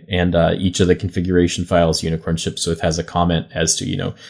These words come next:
you should have this when you're doing content delivery, or you should have this when you're doing content editing, or you should only have this on dev. So you get rid of the data provider, so it's not trying to write files. And then essentially you just, uh,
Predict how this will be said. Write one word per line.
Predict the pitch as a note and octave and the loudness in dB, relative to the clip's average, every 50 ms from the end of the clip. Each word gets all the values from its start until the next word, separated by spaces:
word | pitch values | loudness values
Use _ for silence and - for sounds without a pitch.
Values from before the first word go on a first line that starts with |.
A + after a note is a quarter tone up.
| - _ | -18 _
you | - F#2+ F#2 F2 | 0 2 2 2
should | - F#2+ F2 | 4 2 2
have | F2+ F#2 F#2 F2 F#2+ | 2 2 2 2 4
this | F2 F2 - - - - | 4 4 4 4 2 2
when | G#2 G2 F#2+ | 4 4 4
you're | F2+ F2+ | 4 4
doing | E2+ F2+ F#2 F#2 F2+ F#2 F2 | 4 4 4 4 4 4 2
content | E2 - F#2 F2+ F2 F#2 D#2 D#2+ | 2 2 2 2 2 0 -2 0
delivery, | F2 F2 F2 E2+ E2+ E2+ F2 F2+ F#2 F2+ - | 0 0 2 0 0 -2 -2 -2 -4 -4 -4
or | F#2 | -2
you | E2+ E2+ E2 | -2 -2 -2
should | - F2 E2 | -4 -2 0
have | F2+ F2 E2 E2 | 2 2 2 2
this | D#2+ D#2+ - | 0 -2 -2
when | F2 E2+ E2+ | -2 -2 0
you're | E2+ | 0
doing | D#2+ F2 E2+ E2 E2 E2 E2 | 2 2 2 2 2 0 0
content | - - F2 E2+ - F#2 - - | 0 0 0 0 0 -2 -2 -2
editing, | E2 E2+ E2+ E2+ E2 E2 E2+ F#2+ | 0 0 0 0 0 0 0 -2
or | F#2+ | -2
you | E2+ E2 E2+ | -2 -2 -2
should | - - E2+ | -2 -4 -4
only | E2 E2 E2+ E2+ E2 | 0 2 2 2 2
have | E2+ F2 E2 E2 | 2 2 0 2
this | E2 - - - | 0 0 -2 0
on | E2 E2 | 0 0
dev. | E2 E2+ D#2+ D#2+ D#2+ D#2+ - - _ _ _ _ _ _ - - _ _ _ _ _ _ _ _ _ _ _ _ _ _ _ - - - | 0 2 2 2 0 -2 -4 -10 _ _ _ _ _ _ -20 -20 _ _ _ _ _ _ _ _ _ _ _ _ _ _ _ -20 -6 -2
So | - - A2 | 0 2 4
you | G#2+ G#2 G2+ | 6 6 6
get | A#2 A#2+ A2+ | 6 6 6
rid | A#2+ A#2 | 6 6
of | G#2+ | 6
the | G#2 G2 | 6 4
data | G2+ G2+ F#2+ G#2 | 4 4 4 4
provider, | A2+ G#2 G2 G2+ G2 F#2+ F#2+ F#2+ F#2 | 4 4 6 6 6 6 6 6 6
so | - F#2+ F#2 | 4 4 2
it's | E2+ - | 4 4
not | G2+ F#2+ E2+ - | 4 2 2 2
trying | - F#2+ F#2 F2+ | 2 2 2 4
to | F2+ | 4
write | F2 F2+ F2+ F2 - | 4 4 4 4 2
files. | G#2 F#2+ F2+ F2+ F2+ F2+ E2+ E2+ - - - - _ _ _ _ _ _ _ - | 4 6 6 6 6 4 4 4 2 0 -2 -8 _ _ _ _ _ _ _ 0
And | F#2+ F#2+ F#2 | 2 4 6
then | F#2 F#2 F#2 F2+ | 6 6 4 4
essentially | - F#2+ - A2 G#2 G2 - G#2+ G2+ G2 F#2+ F2+ F2+ | 2 2 2 2 2 2 4 6 6 8 8 8 6
you | F2+ F2 F2+ F#2+ E2+ | 4 4 4 4 4
just, | F#2 F#2 - - - - - - | 4 2 2 0 -2 -6 -2 2
uh, | F#2 F2 E2 D#2+ | 4 4 6 6